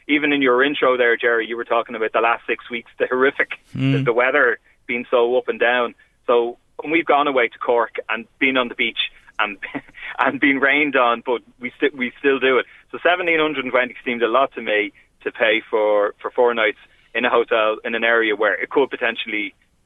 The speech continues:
Speaker 1: uh, be, you know, be inclement weather-wise.
Speaker 2: Yes.
Speaker 1: Whereas, you know, when you're going abroad, that you're
Speaker 2: You're
Speaker 1: gonna get
Speaker 2: sorted.
Speaker 1: pretty much
Speaker 2: Yes.
Speaker 1: nine,
Speaker 2: Oh,
Speaker 1: nine
Speaker 2: yeah.
Speaker 1: out of ten good weather.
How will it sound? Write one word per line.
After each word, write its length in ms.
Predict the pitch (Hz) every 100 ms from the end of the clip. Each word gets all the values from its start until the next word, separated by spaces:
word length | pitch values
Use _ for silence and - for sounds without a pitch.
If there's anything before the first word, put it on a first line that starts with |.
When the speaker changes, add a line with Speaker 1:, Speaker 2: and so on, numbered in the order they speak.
| 107
Speaker 1:
uh, 180 | 98 - _
be, 160 | - 135 127
you 80 |
know, 100 | 110 92 - - _
be 400 | 123 113 110 120 _ _ _ -
inclement 500 | 135 123 131 120 113
weather-wise. 480 | 117 110 113 107 104
Speaker 2:
Yes. 260 | 113 78 -
Speaker 1:
Whereas, 200 | 107 107
you 100 | 113
know, 260 | 117 123 123
when 160 | 117 110
you're 120 | 110
going 260 | 113 110 107
abroad, 440 | 113 107 101 - - _ _ _ _ -
that 180 | 104 104 - _ _ -
you're 120 | 110
Speaker 2:
You're 60 |
Speaker 1:
gonna 180 | 120 113
get 140 | 107 104
Speaker 2:
sorted. 180 | - - -
Speaker 1:
pretty 220 | - 185 135
much 240 | 135 - - -
Speaker 2:
Yes. 380 | 104 135 117 -
Speaker 1:
nine, 240 | 117 113 117
Speaker 2:
Oh, 280 | 170 220 240
Speaker 1:
nine 80 | 165
Speaker 2:
yeah. 80 | 101
Speaker 1:
out 80 |
of 80 | -
ten 160 | 107 104
good 160 | 107
weather. 220 | 107 110